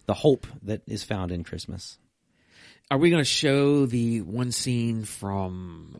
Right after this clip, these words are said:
Speaker 2: um, the, what, the Christmas Carol, where, like, the end, where he's like, "What day is this?" "Well, it's
Speaker 1: Right.
Speaker 2: Christmas."
Speaker 1: Right.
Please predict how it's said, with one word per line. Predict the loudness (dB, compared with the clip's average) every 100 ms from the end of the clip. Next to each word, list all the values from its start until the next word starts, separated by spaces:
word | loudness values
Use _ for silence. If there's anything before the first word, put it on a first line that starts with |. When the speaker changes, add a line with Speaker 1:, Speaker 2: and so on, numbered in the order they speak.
| -14
Speaker 2:
um, | -14 -12 -14 -16 -18 -20 _ _ _ _ _ _
the, | -20 -18 -12 -12 -12 -16 -18 -18 -18 -16
what, | -16 -16
the | -18 -18 -20 -20 -20 -6
Christmas | -4 -4 -6
Carol, | -4 -4 -4 -10 _ -20 -20 -6
where, | -4 -2
like, | -2 -4 -4
the | -4 -4
end, | -6
where | -8
he's | -6
like, | -2
"What | 0 4
day | 4 6
is | 4 2
this?" | -2 -4 -10 -14 _ -8
"Well, | 4 6 6
it's | 4
Speaker 1:
Right. | 2
Speaker 2:
Christmas." | 4 4 4 -4 -4 -4 -2
Speaker 1:
Right. | 0 2 0